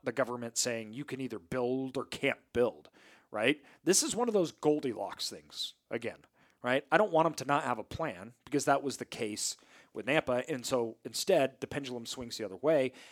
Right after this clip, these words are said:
And this is two reasons. And this just doesn't have to do with, um, actually even the economics of self-storage. It also has to do with the perception.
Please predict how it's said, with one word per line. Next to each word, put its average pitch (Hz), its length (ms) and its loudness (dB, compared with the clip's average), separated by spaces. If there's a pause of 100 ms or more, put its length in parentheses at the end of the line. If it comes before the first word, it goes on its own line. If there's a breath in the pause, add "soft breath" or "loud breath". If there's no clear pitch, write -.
(160 loud breath)
And 147 160 -2
this 160 140 2
is 196 140 -4
two 254 200 -4
reasons. 98 460 -6
And 131 100 -10
this 196 200 2
just - 420 0
doesn't 165 380 0
have 127 300 -4
to 123 100 -12
do 117 380 -4
with, 127 360 4 (560 loud breath)
um, 131 340 0
actually 147 500 2 (180)
even 135 240 -4
the 127 120 0
economics 123 500 -4
of 127 260 0
self-storage. - 760 -6
It 160 80 0
also 175 240 4
has 180 140 0
to 143 100 -8
do 135 80 -2
with 131 100 -6
the - 60 -20
perception. - 640 -6